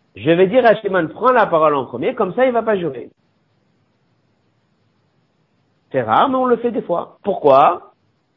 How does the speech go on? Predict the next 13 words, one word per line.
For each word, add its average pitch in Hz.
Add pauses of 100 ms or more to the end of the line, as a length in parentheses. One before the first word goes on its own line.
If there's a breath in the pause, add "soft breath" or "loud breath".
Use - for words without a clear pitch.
(240)
S'il 262
y 240
aura 220
peut-être 214
une 190
perte 226
de 175 (100)
ses 175
biens 190
à 160
cause 151
de 131
ça. 98